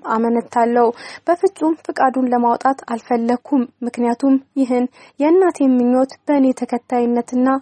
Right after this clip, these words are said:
አጃቢነት እንዲፈጸም ጽኑ ምኞቴና ፍላጎቴ ነበር። ነገር ግን እርሳቸው ለሀጅ በተዘጋጁበት ጊዜ እኔ በየወሩ ከማገኘው ደሞዝ ሌላ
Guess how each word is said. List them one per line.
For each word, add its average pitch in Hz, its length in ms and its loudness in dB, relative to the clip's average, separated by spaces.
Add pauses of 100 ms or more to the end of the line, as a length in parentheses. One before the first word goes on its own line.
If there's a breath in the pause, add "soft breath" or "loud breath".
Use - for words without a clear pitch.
አጃቢነት 240 680 -2
እንዲፈጸም 247 720 -2 (100)
ጽኑ 247 240 -2 (220)
ምኞቴና 269 680 4
ፍላጎቴ 226 580 0
ነበር። 240 340 2 (420 loud breath)
ነገር 359 260 4
ግን 320 200 2 (120)
እርሳቸው 302 600 -2
ለሀጅ 294 420 0
በተዘጋጁበት 262 960 0
ጊዜ 269 200 -4 (260)
እኔ 294 160 2 (120)
በየወሩ 269 580 2
ከማገኘው 240 680 0
ደሞዝ 240 340 0
ሌላ 262 180 2